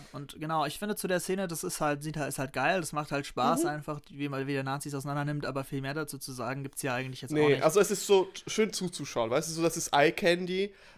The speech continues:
Speaker 1: Das
Speaker 2: das macht einfach Spaß zu gucken, weißt du, das ist wie so ein John Wick-Film, ja,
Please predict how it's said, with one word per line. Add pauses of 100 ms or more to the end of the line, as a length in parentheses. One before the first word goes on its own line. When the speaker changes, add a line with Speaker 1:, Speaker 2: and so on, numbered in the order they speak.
Speaker 1:
Das
Speaker 2:
das
macht
einfach
Spaß
zu
gucken,
weißt
du,
das
ist
wie
so
ein
John
Wick-Film,
ja,